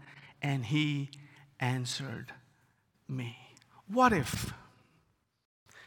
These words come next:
every person in this congregation, with the help of God, we start witnessing in our homes, in our family, in our community? We will not have enough space to fill this sanctuary.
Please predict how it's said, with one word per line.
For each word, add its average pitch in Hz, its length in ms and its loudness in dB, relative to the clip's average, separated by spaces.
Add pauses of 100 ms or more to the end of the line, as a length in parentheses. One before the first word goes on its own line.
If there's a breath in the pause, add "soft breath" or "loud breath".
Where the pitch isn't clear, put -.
(260 soft breath)
every 226 400 2 (420)
person 151 460 4
in 160 160 2
this 175 200 0
congregation, 185 760 -2 (2000)
with 151 160 -4 (160)
the 143 100 2
help 214 380 0
of 180 160 -6
God, 139 260 -4
we 147 100 -2
start 165 380 0
witnessing 151 640 -2
in 147 160 -2
our 131 100 0
homes, 175 500 -2 (340 loud breath)
in 139 120 0
our 127 140 -4
family, 160 580 0 (300 soft breath)
in 143 140 0
our 143 180 -4
community? 123 640 -8 (1700)
We 185 140 2
will 190 160 2
not 147 240 0
have 143 200 -2
enough 147 240 0
space 127 440 -4
to 135 100 -6
fill 131 240 0
this 123 200 -2
sanctuary. 127 500 -10